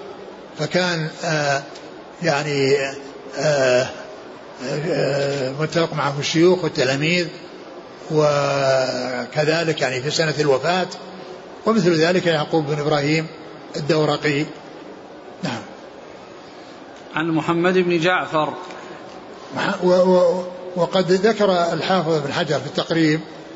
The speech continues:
Speaker 1: عندما ذكر محمد بن مثنى، ذكر محمد بن مثنى، و-، و-، كان قا-،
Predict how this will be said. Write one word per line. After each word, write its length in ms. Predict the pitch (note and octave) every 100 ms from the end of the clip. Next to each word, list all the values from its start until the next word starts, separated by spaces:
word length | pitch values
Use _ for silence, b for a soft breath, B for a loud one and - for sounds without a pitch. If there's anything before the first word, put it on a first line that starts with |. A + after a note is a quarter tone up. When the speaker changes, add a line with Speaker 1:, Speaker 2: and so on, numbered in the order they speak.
| -
Speaker 1:
عندما 380 | E3 D#3 D#3+ E3+
ذكر 480 | F#3+ F3 D#3+ D3+ D#3
محمد 340 | C3+ E3 D#3+ D3
بن 200 | C#3+ C#3+
مثنى، 340 | C#3 E3+ D#3 C#3+ D#3 - - - D#3 D#3
ذكر 240 | D#3 F3 D#3+
محمد 380 | D3 E3 D#3
بن 60 | D3
مثنى، 460 | C#3 F3 D#3+ D#3 F#3 - - - - - -
و-، 60 | D#3+
و-، 520 | D#3+ D#3+ D#3+ D3+ E3 - - - - - -
كان 320 | F3+ E3 E3 D#3+ -
قا-، 500 | F3 E3+ E3 E3 D3+